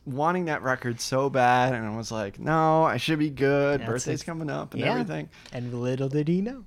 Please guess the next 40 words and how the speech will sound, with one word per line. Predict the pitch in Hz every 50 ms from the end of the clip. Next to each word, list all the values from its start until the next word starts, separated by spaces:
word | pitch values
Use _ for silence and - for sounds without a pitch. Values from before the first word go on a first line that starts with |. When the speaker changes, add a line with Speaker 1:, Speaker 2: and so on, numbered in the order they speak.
| - -
Speaker 1:
Little | - 113 117 123 120 120 127 131
did | 127 131 151 147
I | 160 160 165
know. | 175 175 208 214 165 143 - - - - - - _ - 147
Aw, | 143 131 117 113 113 120 143 175 -
you're | - 311 359
the | 339 349
best, | 349 - 403 359 294 208 - -
buddy. | - - 135 135 131 139 139
Thank | - - 359 339 -
you | 339
so | - - - 392 359
much. | 349 415 403 311 - - -
Speaker 2:
You're | - 208 302
welcome. | 381 381 - - - 110 127
You're | 143 185
welcome. | 254 247 226 - - - 120
Speaker 1:
Aw, | 131 120 107 - - 120 120 - -
I'm | - 160 156
so | 135 - 170 160 160
excited. | 160 147 - - 143 123 107 98 87 73 - - - - - -
Speaker 2:
Good. | - 320 302 254 143 117 - - -
Speaker 1:
So, | - - - 160 147 135
so | - - 117 107
excited. | 95 90 - - 85 85 - -
Speaker 2:
So | -
we're | 127 147 160
about | 156 160 151 151
to | - 139
have | 160 170 170
our | 180 185 196
energy | 202 233 254 240 226 190 208 214
drained | 196 175 202 202 190 190 190
out. | 190 185 170 165 151 147 202 185 156 - - - 170 139 - - - 139
Speaker 1:
<laughs> | - - - 143 143 - - -
Speaker 2:
Talking | - 135 127 135 - 156
about | 156 160 165 165 170 160
Tool. | - - 185 202 190 185 175 170 151 147 139 135 131 131 131 127 - - -
Speaker 1:
Oh, | 165 170 180 170 165 165 160 147 139
boy. | 120 - - 98 101 107 110 110 110 107